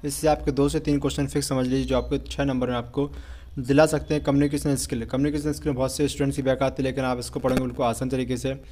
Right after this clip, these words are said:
और आपने इस तरह से इसको पढ़ लिया तो आपकी back आने की पूरी बिल्कुल chance कोई नहीं बचेंगे, ठीक है। आप उन्हें कि आप पूरी all clear करेंगे semester को इस प्रकार से, बिल्कुल आसान तरीके, वो भी अच्छे नंबर से। देखिए,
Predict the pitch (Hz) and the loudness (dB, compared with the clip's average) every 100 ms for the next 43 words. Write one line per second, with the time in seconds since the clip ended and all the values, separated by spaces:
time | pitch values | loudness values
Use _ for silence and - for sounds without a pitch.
0 | - - 139 131 131 147 143 143 139 131 | -18 -8 0 0 2 0 2 2 2 0
1 | 139 131 131 131 147 - - - - 147 | 2 2 4 2 2 -2 -14 -12 0 4
2 | 135 - 147 139 143 139 139 131 139 131 | 4 2 2 4 4 4 0 0 2 2
3 | 131 139 127 131 139 - 147 139 131 117 | 0 0 2 2 0 0 4 4 4 0
4 | 113 113 120 131 127 123 131 131 135 127 | 0 -2 -2 0 0 0 -4 -2 0 -2
5 | 139 135 147 - - - - 143 147 143 | 0 -2 -2 -8 -16 -8 2 4 4 4
6 | 143 139 139 135 131 123 139 131 131 - | 4 6 4 2 0 -2 -2 -2 -2 0
7 | 127 120 135 151 - - - - - - | 0 2 0 -4 -8 -18 -16 -16 -16 -6
8 | 143 135 147 131 139 139 135 135 131 - | -2 4 4 4 2 0 2 2 0 0
9 | 131 120 113 117 123 135 139 | -2 -2 -2 -2 -2 -2 -2